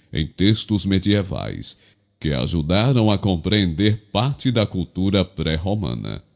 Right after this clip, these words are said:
A princípio, acredita-se que os celtas adoravam seus deuses somente ao ar livre. Entretanto, escavações mais recentes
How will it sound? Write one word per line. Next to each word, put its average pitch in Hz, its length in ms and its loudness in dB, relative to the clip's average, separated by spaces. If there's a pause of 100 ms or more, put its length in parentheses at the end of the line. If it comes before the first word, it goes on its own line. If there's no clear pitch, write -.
(340)
A 175 100 -2
princípio, 98 760 -6 (380)
acredita-se 104 800 0
que 110 120 -2
os 92 160 0
celtas 98 480 -2
adoravam 87 600 0
seus 92 300 -2
deuses 92 600 -2 (160)
somente 92 680 -2
ao 98 160 0
ar 82 160 -4
livre. 64 480 -6 (440)
Entretanto, 82 760 -2 (360)
escavações 131 760 0
mais 131 300 0
recentes 101 760 -2